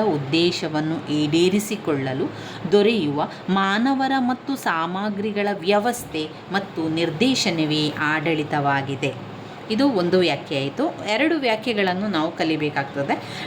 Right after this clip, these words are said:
ಎಲ್ ಡಿ ವೈಟ್ ಅವರ ಪ್ರಕಾರ, ವ-, ಎಲ್ ಡಿ ವೈಟ್ ಅವರು ಏನು ಹೇಳ್ತಾರೆ ಅಂತ ಹೇಳಿದರೆ,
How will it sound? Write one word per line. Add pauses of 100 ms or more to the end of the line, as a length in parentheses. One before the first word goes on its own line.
(180)
ಎಲ್
ಡಿ
ವೈಟ್
ಅವರ
ಪ್ರಕಾರ, (200)
ವ-,
ಎಲ್
ಡಿ
ವೈಟ್
ಅವರು
ಏನು
ಹೇಳ್ತಾರೆ
ಅಂತ
ಹೇಳಿದರೆ,